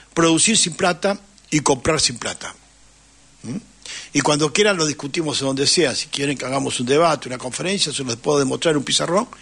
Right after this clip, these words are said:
en un pedo. Así que quédese tranquilo porque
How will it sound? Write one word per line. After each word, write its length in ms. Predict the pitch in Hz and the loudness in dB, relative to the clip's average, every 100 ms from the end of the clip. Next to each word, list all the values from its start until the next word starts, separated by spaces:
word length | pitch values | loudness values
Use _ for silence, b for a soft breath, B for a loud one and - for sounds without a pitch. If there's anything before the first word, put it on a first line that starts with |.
| B B B | B B B
en 140 | - 139 | -2 -2
un 80 | 135 | 0
pedo. 400 | 135 92 101 - B B | -2 -2 -4 -8 B B
Así 240 | 135 127 147 | -4 -4 -2
que 220 | 143 123 - B B B B - | -4 -4 -6 B B B B 0
quédese 320 | 175 185 170 | 2 4 2
tranquilo 500 | 170 170 233 214 147 | 0 0 2 2 2
porque 500 | 143 127 - 160 156 | -4 -6 -6 -4 -6